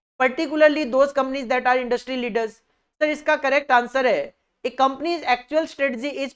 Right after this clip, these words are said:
partly proactive, partly reactive according to changing circumstances,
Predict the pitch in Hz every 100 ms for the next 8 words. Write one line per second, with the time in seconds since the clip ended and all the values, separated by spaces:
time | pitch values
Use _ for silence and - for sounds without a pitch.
0 | - 240 240 294 349 262 240 220 - 262
1 | 330 330 _ _ _ _ _ _ _ _
2 | - 247 262 294 320 240 226 233 240 302
3 | 320 294 _ _ _ _ _ 233 262 269
4 | 330 311 254 147 - _ _ 262 269 262
5 | 311 - 220 180 147 131 123 _